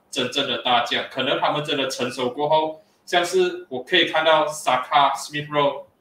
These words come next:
多一、一到两年，可能就是变成像当年 Fabregas 这样子，就是准备好要去下一个阶段，就是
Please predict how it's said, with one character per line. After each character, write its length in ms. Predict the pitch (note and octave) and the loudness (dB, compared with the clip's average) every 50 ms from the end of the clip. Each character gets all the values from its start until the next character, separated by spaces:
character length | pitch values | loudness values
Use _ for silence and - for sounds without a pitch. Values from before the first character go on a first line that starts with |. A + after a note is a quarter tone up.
| _ _ _ _ | _ _ _ _
多 340 | - E3 D#3+ D#3 D3+ D3+ D3+ | -6 -2 2 4 4 4 4
一、 280 | F#3+ G3 F#3 - G3 G3 | 2 0 0 0 -2 0
一 20 | |
到 160 | G3 G3 - | 4 4 6
两 180 | - - - A#2 | 6 6 4 2
年， 160 | A#2+ A#2+ B2 | 0 -2 -4
可 120 | - - A#2+ | -4 -6 -6
能 120 | A#2+ A#2 | -6 -6
就 160 | - D3+ D3+ | -6 -6 -8
是 400 | D#3 D#3 E3 E3 E3 E3 E3 - _ _ _ _ _ | -6 -6 -4 -4 -4 -4 -6 -8 _ _ _ _ _
变 200 | - F#3 F3 E3+ | 4 6 6 6
成 180 | - C3 B2+ B2 | 4 2 0 0
像 240 | B2+ D3+ C#3+ C#3+ - | 0 0 0 0 0
当 200 | - C3 B2 B2 | 0 2 2 2
年 120 | A#2+ A#2 A#2 | 0 -2 0
Fabregas 520 | - C3 A#2+ A#2 A#2+ A2+ - C#3 C3 - | 2 2 2 2 0 -2 -2 -2 -4 -2
这 60 | - C3+ | -4 -4
样 120 | A#2+ G#2+ | -4 -6
子， 140 | - - - | -8 -14 -14
就 140 | - C3 B2+ | -10 -8 -8
是 200 | B2+ - D3 C3 | -8 -6 -8 -8
准 220 | - - B2 G#2 | -6 -8 -10 -4
备 220 | - C#3 C#3+ C#3+ C#3 | 0 2 2 4 4
好 160 | C3 B2 B2 | 2 2 2
要 100 | B2 B2+ | 2 0
去 160 | B2+ - C#3 | 0 -2 -4
下 280 | C#3 - C#3+ C3 B2 B2 | -4 0 0 2 2 2
一 80 | B2 | 0
个 200 | - C3+ C3+ B2+ | 0 -2 -2 -2
阶 180 | - - A#2 G#2+ | -2 -4 -6 -6
段， 240 | - A#2 A2+ A2 - - | -4 -4 -6 -6 -6 -8
就 80 | B2 B2 | -12 -12
是 240 | C#3 C#3+ C#3 - | -10 -10 -10 -10